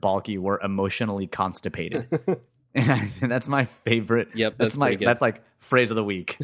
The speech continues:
Speaker 1: I love it.
Speaker 2: <laughs> Yeah, that's,
Speaker 1: Um,
Speaker 2: that's
Speaker 1: other,
Speaker 2: perfect.
Speaker 1: other interesting tidbit, Joshua Garnett had a blown block once every thirty-two and a half plays, which is the worst rate for any qualifying interior offensive lineman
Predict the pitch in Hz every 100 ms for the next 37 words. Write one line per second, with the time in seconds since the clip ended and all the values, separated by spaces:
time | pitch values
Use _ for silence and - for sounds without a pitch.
0 | - 101 101 92 - 165 - - 120 139
1 | 135 131 - _ - - 120 107 107 120
2 | 117 139 139 139 131 113 - _ _ _
3 | _ 147 156 165 143 151 147 147 139 143
4 | - 110 123 131 143 127 123 117 160 -
5 | _ _ _ _ - 120 101 110 117 131
6 | 143 117 107 113 165 - _ _ - 110
7 | 127 156 - 131 123 120 101 - - 175
8 | 190 165 175 156 139 123 120 - 80 57
9 | - - _ _ _ - 110 120 95 110
10 | 104 131 156 - 120 104 - - 107 -
11 | 123 143 - 127 117 117 113 110 110 -
12 | 110 113 - 107 101 95 95 95 95 98
13 | 90 90 87 87